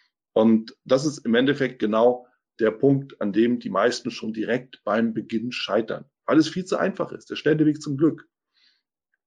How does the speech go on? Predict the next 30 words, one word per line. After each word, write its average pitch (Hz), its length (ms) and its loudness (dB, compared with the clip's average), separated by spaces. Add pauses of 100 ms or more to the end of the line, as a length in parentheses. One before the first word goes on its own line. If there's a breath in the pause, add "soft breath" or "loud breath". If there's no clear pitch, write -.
(200)
Und - 200 -2
Trading 156 420 4
ist - 280 -6
ein 123 180 2
Beruf. 90 500 -10 (200)
Ja, 131 180 -2
wer 143 80 2
es - 140 -6
wirklich 151 320 -4
ernst 113 340 0
meint, 127 360 -2
muss 131 140 -2
sich 147 100 -4
das - 180 -10
klar 170 220 -2
machen. - 360 -10 (140)
Es - 280 -14
ist 165 420 0
ein 120 260 2
Beruf, 120 440 0 (440 loud breath)
dem 131 200 6
wir 165 160 2
eben 135 200 2
auch - 160 -6
entsprechend 135 480 -4
nachgehen 117 680 -2 (120)
wollen 101 440 0
und - 180 -12
auch - 180 -12
müssen. - 360 -14